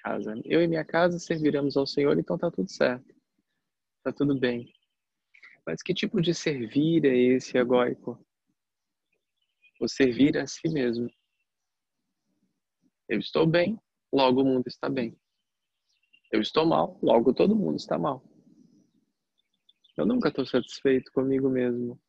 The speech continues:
Eu tô em busca de quê? De uma felicidade ou de uma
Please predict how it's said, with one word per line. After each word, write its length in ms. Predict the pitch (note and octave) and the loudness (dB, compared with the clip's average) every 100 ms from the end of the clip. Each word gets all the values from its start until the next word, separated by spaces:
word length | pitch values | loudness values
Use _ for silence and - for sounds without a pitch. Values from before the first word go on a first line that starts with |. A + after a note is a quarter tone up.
| _ _ _ _ _ _ _ _ _ _ _ _ _ _ _ _ _ _ _ _ _ _ _ _ | _ _ _ _ _ _ _ _ _ _ _ _ _ _ _ _ _ _ _ _ _ _ _ _
Eu 100 | D#3+ | -6
tô 100 | - | 0
em 120 | G3+ | 0
busca 340 | F3+ F#3+ - D3 | 2 0 0 -2
de 140 | B2+ | -2
quê? 240 | - C#3 C3 | -2 2 2
De 120 | A#2 | 2
uma 140 | C3 D3 | -4 -4
felicidade 760 | - C3 - - - - C4 | -2 -2 -2 -12 -12 -8 0
ou 60 | E3 | 0
de 180 | D#3 D#3 | 0 -2
uma 640 | D#3+ D3+ C#3+ C3+ C3 | 0 0 0 -2 -4